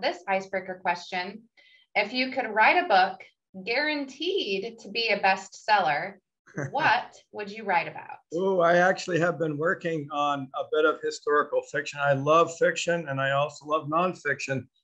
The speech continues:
Speaker 2: but the book I'm working on is called The Secret of the Octagon House, and it takes place in eighteen hundred, in the year eighteen hundred, the year of the founding of the federal city,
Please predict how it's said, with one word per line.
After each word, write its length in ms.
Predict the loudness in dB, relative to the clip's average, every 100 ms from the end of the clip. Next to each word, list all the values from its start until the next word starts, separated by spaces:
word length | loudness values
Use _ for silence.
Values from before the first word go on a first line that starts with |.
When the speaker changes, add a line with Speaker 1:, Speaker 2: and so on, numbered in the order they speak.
| 0
Speaker 2:
but 160 | 0 0
the 60 |
book 300 | 0 0 2
I'm 160 | 2 4
working 360 | 2 2 0
on 380 | 2 2 2 0
is 120 | -8
called 280 | -6 -2 -2
The 60 | -4
Secret 440 | -4 -4 -2 0
of 160 | 2 2
the 140 | 2
Octagon 600 | 2 2 0 -2 0 0
House, 520 | 0 0 2 0 -4 -16 _ _
and 80 | -4
it 160 | -4 0
takes 280 | 0 0
place 500 | -2 0 2 2 0
in 180 | -4 -4 0
eighteen 480 | 0 0 -4 -4 -2
hundred, 480 | -2 0 -2 -4 -6 _
in 60 | -4
the 80 | 0
year 240 | 2 4
eighteen 440 | 4 2 -4 -4
hundred, 440 | 0 0 0 -4 -6 _ -6
the 80 | 0
year 380 | 4 4 4
of 140 | 2 -2
the 80 | -8
founding 500 | -2 2 2 2 -2
of 100 | -8
the 80 | -10
federal 480 | -2 0 2 0 0
city, 520 | -2 -2 -2 -4